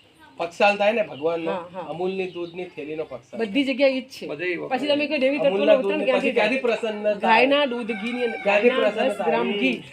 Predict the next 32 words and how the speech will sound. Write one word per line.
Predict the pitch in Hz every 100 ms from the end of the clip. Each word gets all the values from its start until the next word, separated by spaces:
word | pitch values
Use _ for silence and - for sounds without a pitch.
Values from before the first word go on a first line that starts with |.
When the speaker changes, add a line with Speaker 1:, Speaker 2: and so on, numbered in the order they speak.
| -
Speaker 2:
તમે | 220 247
લોકો | 240 233
રોજ | 214 254 208
ઘરે, | 220 247
અમે | 220 233
લોકો | 226
અત્યારે | 214 226
નેનો | 220 202 226
હવન | 202 208
ગીત | 202 226
તૈયાર | 208 202
કરી | 202 208
રહ્યા | 196 185
છીએ. | 175 185 190 220 - -
કારણ | 220 226
કે |
આવનારો | 262 202 226 240
સમય | 247 240 247
છે | 262
ને, | 240
ભલે | 196 220
અત્યારે | 214 226 226
હમાસને | 196 196 196 226
આ | 208
લોકો | 208 226 220 - -
ઇઝરાયલ | 208 208 220 226
લડે | 202 214 240
છે, | - 165 - -
આવનારું | 190 214 254 262 240
વોર | 254 277
છે | - 262
ને, | 175